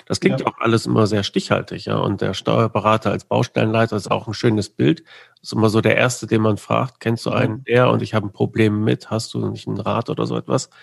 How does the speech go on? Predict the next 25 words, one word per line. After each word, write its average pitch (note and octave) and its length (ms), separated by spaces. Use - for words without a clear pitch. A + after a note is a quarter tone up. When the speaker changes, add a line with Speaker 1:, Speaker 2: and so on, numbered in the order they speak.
Speaker 1:
Äh, A2+ 180
ich - 120
frage A#2+ 200
mich B2 140
immer, A#2+ 240
warum A2+ 240
es A#2 140
dann A2 220
halt, G#2+ 280
also - 160
ich - 240
denke, C3 240
dass A2+ 180
das G#2 160
auch G#2 220
gelebt - 420
wird, - 240
aber, - 340
äh, - 220
es - 140
ist - 240
nicht A2+ 320
richtig - 380
ein G2+ 100
Geschäft. - 540